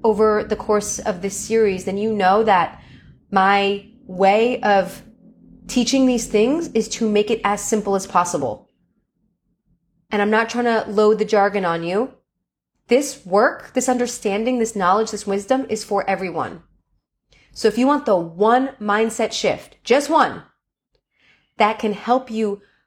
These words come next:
dramatically shift the results in your love life and attract your dream man A S A P, then you have to be there.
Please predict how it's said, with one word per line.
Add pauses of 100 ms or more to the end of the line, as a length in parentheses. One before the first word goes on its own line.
(160)
dramatically
shift
the
results
in
your
love
life (320)
and
attract (440)
your
dream
man
A
S
A
P, (220)
then
you (180)
have
to
be
there.